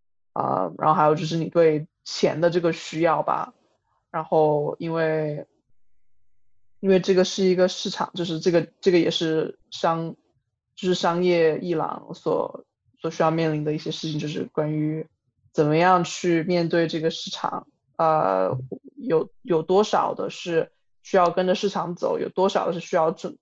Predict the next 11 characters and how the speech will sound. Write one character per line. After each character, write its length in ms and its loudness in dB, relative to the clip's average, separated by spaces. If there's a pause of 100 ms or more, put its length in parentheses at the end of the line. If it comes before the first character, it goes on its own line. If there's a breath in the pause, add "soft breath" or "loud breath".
(100)
遵 220 -4
从 420 -6
艺 60 -4
术 120 -6
家 160 2
的 120 4
这 60 -4
种 200 -6
意 160 -6
志。 320 -4 (600)
嗯， 760 4